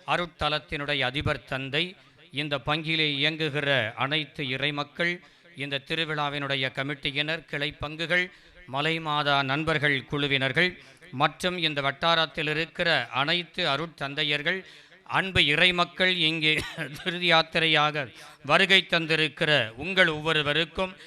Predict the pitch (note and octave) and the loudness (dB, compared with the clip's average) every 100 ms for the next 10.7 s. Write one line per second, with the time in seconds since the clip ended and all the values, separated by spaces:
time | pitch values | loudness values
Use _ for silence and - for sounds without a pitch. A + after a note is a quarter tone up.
0 | - - D3 F#3 F#3+ - F#3 F#3+ F3 D#3+ | -20 -8 6 8 8 4 2 4 4 6
1 | F3+ E3+ D3+ E3+ E3 D#3+ D#3 D3+ F#3 F#3+ | 6 6 6 6 4 2 4 6 6 4
2 | - D3 D3 E3+ F#3+ F3+ E3+ E3 E3 D#3+ | -12 -2 2 4 6 6 6 6 8 8
3 | D#3 D#3 F#3+ G3 G3 F3 E3 D#3+ F#3+ D3+ | 6 4 2 4 4 4 4 2 0 0
4 | D3+ C#3+ E3 F3+ F3+ D#3 D#3 D#3 F3+ E3 | 0 4 4 4 -2 -4 0 2 2 0
5 | - - - B2 D#3 F#3+ G3+ G3 G3 G3 | -6 -16 -14 0 4 6 8 10 10 8
6 | F3 F3 F3 F3+ - E3+ E3 E3 - D3 | 6 6 6 6 4 4 4 2 2 0
7 | D3 D3 D3+ F3 G3+ - - - E3 G3 | 2 4 6 6 6 -2 -12 2 6 8
8 | G3+ F3+ F3+ F#3 F3+ F3 - F#3+ D#3+ E3+ | 8 6 4 6 6 4 4 2 6 6
9 | E3 D#3+ G3 F3+ F3 E3+ D#3 E3 F3 F3 | 4 2 2 2 2 2 6 6 4 0
10 | D#3+ E3+ F#3+ F#3+ F3 G3+ | 2 2 4 2 6 4